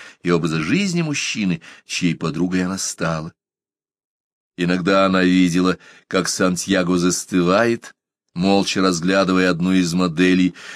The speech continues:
на создание которых уходили недели и даже месяцы труда. Они стояли повсюду в доме, в гостиной, в коридоре, в спальне, восемь готовых, а вместе с той, что он делал сейчас, девять.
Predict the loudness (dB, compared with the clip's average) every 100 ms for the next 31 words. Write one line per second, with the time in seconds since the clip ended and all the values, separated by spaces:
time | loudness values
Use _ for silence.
0 | -8 -2 -2 0 0 0 0 0 0 -2
1 | -4 -4 -4 -6 -6 -4 -4 -4 -6 -4
2 | 0 2 0 -2 -4 -6 -2 -2 -2 -6
3 | -10 -10 -10 -4 0 0 -2 _ _ _
4 | -16 -12 -10 -8 -6 -4 -4 -6 -8 -6
5 | -4 -2 -2 2 2 2 -2 _ _ _
6 | -4 -4 -4 -4 0 0 0 -4 -6 -8
7 | -4 0 2 2 0 -6 -14 -6 2 2
8 | 4 0 -2 _ _ _ -8 0 4 4
9 | 2 -2 0 0 -2 2 4 4 2 0
10 | -4 -2 -2 -2 -4 -6 -6 -4 -4 -2
11 | -2 0 0 0 -4 -8 -2 -2 -2 -6
12 | -6 -6 -8 -12